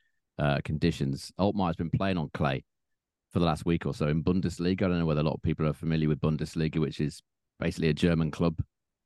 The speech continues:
tournament played on clay. A lot of the top players play it. Um, Altmaier's been playing it.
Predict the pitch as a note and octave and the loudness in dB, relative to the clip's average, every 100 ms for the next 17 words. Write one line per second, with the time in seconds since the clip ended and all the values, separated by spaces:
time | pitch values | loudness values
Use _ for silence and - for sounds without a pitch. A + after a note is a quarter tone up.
0 | _ - E2+ D#2+ E2+ E2 - - D#2+ D#2+ | _ 0 2 2 0 -2 -6 -4 0 0
1 | D2+ D2+ E2 D#2+ D#2+ - F2+ F2+ D2+ D2 | -2 -4 -2 0 -2 -4 0 0 0 -4
2 | F2 - D#2 D2 D2+ F2 D#2+ E2 - _ | -4 -2 -2 -2 -4 -2 0 0 -4 _
3 | _ _ _ _ D#2 D2+ D2+ D#2 D2+ - | _ _ _ _ 0 2 2 2 0 -4
4 | - _ _ - - - G2+ F#2 F2+ F2 | -14 _ _ -20 -14 -2 -2 0 -2 -2
5 | F2+ D#2+ E2+ F2 F2+ | -4 -2 -2 0 0